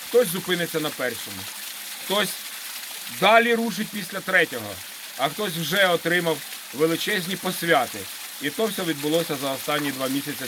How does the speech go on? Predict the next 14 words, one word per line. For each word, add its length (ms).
цього 220
року. 260
Отже, 420
я 160
бажаю 480
вам 280
великих 360
звершень 380
і 160
перемогти 680
найзлішого 920
ворога, 440
себе 300
самого. 340